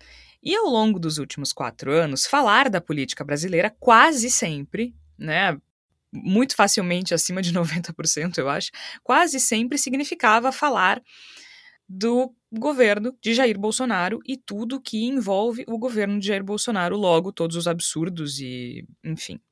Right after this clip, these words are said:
É, é, é até difícil fazer uma lista, né? Quando a gente começa a pensar em tudo que a gente passou, eu tentei fazer isso na abertura do episódio, mas é difícil. Então, de certa forma, a gente passou quatro anos combatendo Jair Bolsonaro,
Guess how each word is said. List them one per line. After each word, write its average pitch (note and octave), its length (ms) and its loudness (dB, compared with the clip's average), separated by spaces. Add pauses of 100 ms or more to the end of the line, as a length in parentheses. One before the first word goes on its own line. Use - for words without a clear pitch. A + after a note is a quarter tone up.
(120)
É, G3+ 480 0
é, - 0 -
é G3+ 40 2
até G#3+ 240 0
difícil A3 800 0
fazer F3 260 0
uma F#3+ 140 0
lista, D#3+ 480 -2
né? C#3+ 160 0
Quando E3 200 -4
a - 20 2
gente F3+ 200 -2
começa E3 320 -4
a - 40 -10
pensar E3+ 340 -4
em F3+ 80 -4
tudo F3+ 200 -8
que - 80 -6
a F3+ 40 -2
gente E3+ 200 -2
passou, D#3 360 -6 (240)
eu F3+ 100 -2
tentei F3 360 -2
fazer E3+ 240 -2
isso D#3+ 160 -2
na E3 60 -2
abertura D#3+ 340 -2
do D#3+ 80 -6
episódio, D#3 360 -4
mas E3 140 -4
é E3 60 0
difícil. - 400 -8 (540)
Então, C#4 200 2
de G4 60 -4
certa G#4 260 4
forma, G#3 480 2 (260)
a F#3+ 80 0
gente G#3 200 0
passou A#3 320 2
quatro G3+ 460 0
anos F#3+ 500 2 (500)
combatendo G3+ 720 4
Jair B2+ 240 -2
Bolsonaro, B2+ 560 -6